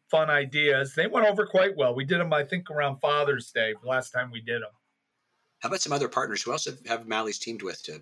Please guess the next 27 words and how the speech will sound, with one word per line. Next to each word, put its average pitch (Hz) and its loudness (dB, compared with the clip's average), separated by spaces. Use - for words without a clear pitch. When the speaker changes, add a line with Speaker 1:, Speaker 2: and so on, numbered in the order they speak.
Speaker 2:
to 87 -14
make 95 -10
s-, - -16
things 110 -2
that 101 -2
are 98 0
a 90 -2
little 92 -4
bit 85 -8
unusual? 80 -12
Speaker 1:
Um, 208 4
my 185 4
brother 247 4
Dan, 202 2
who 165 2
runs 160 2
marketing, 143 2
worked 156 2
with, 143 2
uh, 123 4
um, 117 -6
Barrio, 170 2
the, 123 -2
uh, 117 2
uh, 113 -8
Mexican 147 -2
eatery, 165 0